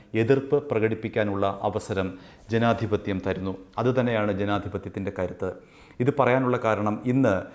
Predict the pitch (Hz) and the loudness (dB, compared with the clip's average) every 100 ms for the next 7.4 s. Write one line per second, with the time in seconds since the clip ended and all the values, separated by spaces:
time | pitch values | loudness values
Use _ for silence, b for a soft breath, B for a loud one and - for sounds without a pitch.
0 | B B - 113 127 123 135 117 127 113 | B B -4 -2 -2 -2 0 0 2 2
1 | 127 139 139 120 117 - 117 120 110 110 | 2 2 4 2 2 0 0 2 2 2
2 | 107 101 101 101 101 - B B B _ | 2 2 0 0 0 -4 B B B _
3 | 113 107 113 113 107 107 107 - - - | 0 2 -2 -2 0 4 2 0 -10 -6
4 | 107 117 - 104 107 - 85 - _ - | -2 -2 -2 -2 -4 -4 -8 -12 _ 2
5 | 110 107 - 110 110 107 101 104 107 - | 2 2 0 0 0 0 0 -2 -4 2
6 | 139 156 165 120 113 120 - - 107 107 | 4 6 4 4 2 -4 -6 -4 -2 0
7 | 110 107 - 107 | 0 0 -2 -2